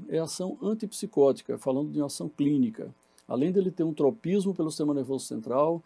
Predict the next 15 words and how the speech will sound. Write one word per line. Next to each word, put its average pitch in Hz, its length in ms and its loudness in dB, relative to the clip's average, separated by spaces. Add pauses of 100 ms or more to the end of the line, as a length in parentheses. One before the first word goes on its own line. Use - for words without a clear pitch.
(260)
além 143 220 4
dele 147 140 2
funcionar 131 440 0
reduzindo 147 800 0
o - 20 -8
funcionamento 131 680 -4
neural, 123 540 0 (460)
ele 156 340 -2
reduzia 160 600 -4
a - 20 -4
sintomatologia 131 800 -2
psicótica, 135 800 -4 (400)
isso 131 120 -6
significa 135 520 -2
dizer, 127 440 -2